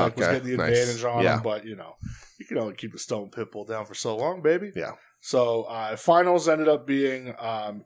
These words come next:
Speaker 1: Ishii versus Clark Connors.
Speaker 2: And I watched this.
Speaker 1: Yes. Um,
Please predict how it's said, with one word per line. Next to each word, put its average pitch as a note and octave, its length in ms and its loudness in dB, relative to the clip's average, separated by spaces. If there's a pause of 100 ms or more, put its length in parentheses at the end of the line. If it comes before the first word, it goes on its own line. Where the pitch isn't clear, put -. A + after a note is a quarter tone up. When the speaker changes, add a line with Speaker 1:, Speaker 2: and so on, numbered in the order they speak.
Speaker 1:
Ishii D3 600 -4 (340)
versus A#2 260 -6
Clark G#2+ 300 -6
Connors. C3+ 540 -2
Speaker 2:
And A2+ 100 4
I A2+ 60 8
watched A#2 400 6
this. F#2 460 -2
Speaker 1:
Yes. - 600 -2 (100)
Um, A#2 560 2